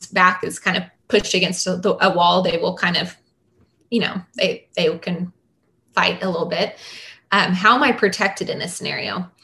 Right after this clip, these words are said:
So I looked at the fact that I did not have an L L C. That's where I always start, and I'll, I'll circle back to that.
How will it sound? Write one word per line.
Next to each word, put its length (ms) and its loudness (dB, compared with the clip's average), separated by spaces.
So 160 4
I 40 4
looked 220 4
at 280 2
the 80 0
fact 300 4
that 100 2
I 80 4
did 140 4
not 180 6
have 160 2
an 120 0
L 140 2
L 140 2
C. 460 -8
That's 200 -2
where 100 4
I 80 6
always 260 4
start, 400 -2
and 100 0
I'll, 300 -2
I'll 100 -2
circle 320 -4
back 240 -6
to 120 -6
that. 280 -2